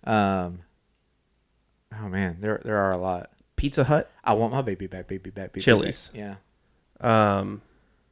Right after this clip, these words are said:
Speaker 2: this one says Chili's license to grill. I don't remember that
Speaker 1: I don't
Speaker 2: slogan
Speaker 1: remember
Speaker 2: that
Speaker 1: that
Speaker 2: they
Speaker 1: one.
Speaker 2: had. Um,
Speaker 1: Eat, which one's Eating Good in the Neighborhood?
Speaker 2: That's Applebee's, isn't it?
Speaker 1: Is it?
Speaker 2: I think that's Applebee's.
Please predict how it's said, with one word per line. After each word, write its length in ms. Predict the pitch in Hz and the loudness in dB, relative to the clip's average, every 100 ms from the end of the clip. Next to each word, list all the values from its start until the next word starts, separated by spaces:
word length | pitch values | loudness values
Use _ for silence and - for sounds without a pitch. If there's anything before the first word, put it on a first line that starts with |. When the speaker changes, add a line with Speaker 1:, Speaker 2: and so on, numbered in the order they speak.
| _ _ _ _ - - | _ _ _ _ -20 2
Speaker 2:
this 220 | 127 - | 2 6
one 140 | 175 | 4
says 300 | - 110 104 | 6 2 2
Chili's 380 | - 131 120 107 | 0 2 2 0
license 420 | 110 120 117 104 | -2 -2 -4 -8
to 100 | - | -10
grill. 400 | 98 104 113 104 | -10 0 2 4
I 100 | 104 | 2
don't 140 | 135 120 | 0 2
remember 340 | 104 117 110 | 2 2 0
that 60 | 110 | -2
Speaker 1:
I 60 | |
don't 80 | 151 | -2
Speaker 2:
slogan 300 | 147 107 92 | 0 0 0
Speaker 1:
remember 120 | 85 | -2
Speaker 2:
that 80 | 101 | -4
Speaker 1:
that 60 | - | -6
Speaker 2:
they 1120 | 95 - - - _ _ _ _ _ _ - 107 | -6 -6 -8 -16 _ _ _ _ _ _ -10 -2
Speaker 1:
one. 20 | 107 101 98 | 0 0 -2
Speaker 2:
had. 60 | 98 | -4
Um, 240 | 98 110 _ - | -8 -12 _ -12
Speaker 1:
Eat, 200 | 123 - _ _ - | -12 -12 _ _ -2
which 260 | 151 175 - | 0 0 0
one's 160 | 190 143 | 0 2
Eating 200 | 143 165 | -2 0
Good 140 | 156 143 | 0 2
in 60 | |
the 60 | 113 | 2
Neighborhood? 480 | 120 123 101 92 82 _ _ _ _ | 2 0 -2 -4 -6 _ _ _ _
Speaker 2:
That's 240 | 113 - | 2 2
Applebee's, 520 | 104 120 123 104 98 107 | 4 6 4 0 -4 -4
isn't 220 | 107 143 | -2 -2
it? 120 | - 127 | -2 -4
Speaker 1:
Is 160 | 117 135 | -2 0
it? 180 | - - _ _ _ - | -2 -6 _ _ _ -12
Speaker 2:
I 60 | |
think 180 | 123 180 | -2 -2
that's 160 | - - | 0 -4
Applebee's. 520 | 113 113 - - | -6 -10 -12 -12